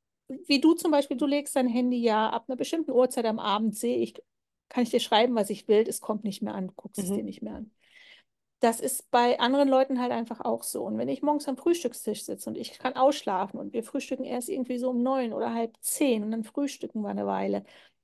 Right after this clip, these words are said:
Speaker 1: ähm, dann pennen die alle schon
Speaker 2: Mhm.
Speaker 1: bei einem normalen Arbeitstag. Also ich bin da so ein bisschen in einem Konflikt, der sich jetzt anhört wie eine Ausrede,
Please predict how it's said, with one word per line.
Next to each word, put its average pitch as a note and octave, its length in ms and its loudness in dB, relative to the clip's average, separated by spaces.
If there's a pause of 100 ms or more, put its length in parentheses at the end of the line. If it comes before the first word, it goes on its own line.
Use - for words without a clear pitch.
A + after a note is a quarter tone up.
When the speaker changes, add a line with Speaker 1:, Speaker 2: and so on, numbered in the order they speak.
(640)
Speaker 1:
ähm, A3 460 4 (160)
dann A#3+ 120 -4
pennen D4+ 300 2
die F3+ 140 0
alle F#3 220 -6
schon F3+ 300 -10 (560)
Speaker 2:
Mhm. G3+ 340 -4 (300)
Speaker 1:
bei A3 80 -2
einem G#3+ 140 0
normalen G3+ 380 -2
Arbeitstag. G3 680 -4
Also A3+ 180 -4
ich - 200 -6
bin C4+ 120 4
da C4+ 80 4
so C4+ 60 4
ein B3+ 80 0
bisschen C#4+ 280 0
in C4+ 100 2
einem A#3+ 120 0
Konflikt, B3+ 460 -4
der B3 140 6
sich B3 140 -4
jetzt C#4+ 200 2
anhört E4 360 2
wie C#4 60 0
eine C4 140 0
Ausrede, C4 600 2